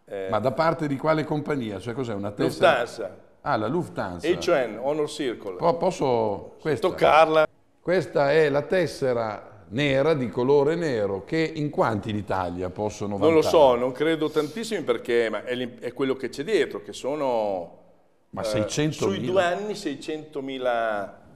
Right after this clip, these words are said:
Speaker 1: miglia. Per darle un parametro, un volo su Hong Kong e ritorno,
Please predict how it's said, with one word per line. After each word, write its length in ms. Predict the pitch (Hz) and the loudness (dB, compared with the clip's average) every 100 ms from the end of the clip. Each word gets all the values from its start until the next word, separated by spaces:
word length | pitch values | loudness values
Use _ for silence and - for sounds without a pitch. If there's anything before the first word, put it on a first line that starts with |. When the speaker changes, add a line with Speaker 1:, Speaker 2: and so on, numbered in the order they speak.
| - | -12
Speaker 1:
miglia. 440 | 113 95 95 98 - - _ _ - - _ _ _ _ _ _ - | -10 -8 -6 -8 -8 -20 _ _ -20 -20 _ _ _ _ _ _ -14
Per 140 | 104 | -6
darle 260 | 110 123 127 | -2 0 0
un 60 | |
parametro, 920 | 147 147 139 165 - 175 160 139 123 | 0 2 0 -4 0 4 6 6 4
un 160 | 110 113 | 2 -2
volo 300 | 117 131 131 | 0 2 2
su 160 | - 127 | 0 -4
Hong 180 | 127 | -6
Kong 420 | 127 143 127 113 104 | -4 -2 -2 -4 -6
e 100 | 117 | -6
ritorno, 1200 | 160 - 110 139 151 147 131 113 101 87 85 - | -6 -4 -2 -2 -2 -2 0 2 0 -2 -8 -16